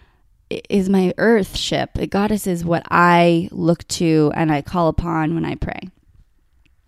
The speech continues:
And I say, "I pray to Holy Spirit, I pray to higher power, I pray to goddess." Insert caption here.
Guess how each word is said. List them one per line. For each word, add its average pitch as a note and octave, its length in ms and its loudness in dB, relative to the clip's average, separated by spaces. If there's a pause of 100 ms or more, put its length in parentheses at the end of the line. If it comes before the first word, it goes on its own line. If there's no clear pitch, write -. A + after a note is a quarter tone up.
(260)
And F#3 140 -6
I F3 100 -2
say, E3 480 -6 (1500)
"I F#3 120 -4
pray G3+ 240 0
to E3+ 500 0
Holy E3 340 0
Spirit, C#4 400 -4
I G#3+ 60 -4
pray E3+ 240 -6
to D#3 340 -6
higher D#3 260 -4
power, F#3 240 0
I F3+ 60 0
pray F3 180 -2
to E3 120 -6
goddess." D#3 680 -6 (1400)
Insert D#3+ 440 -4 (300)
caption - 380 -8
here. F3 280 -8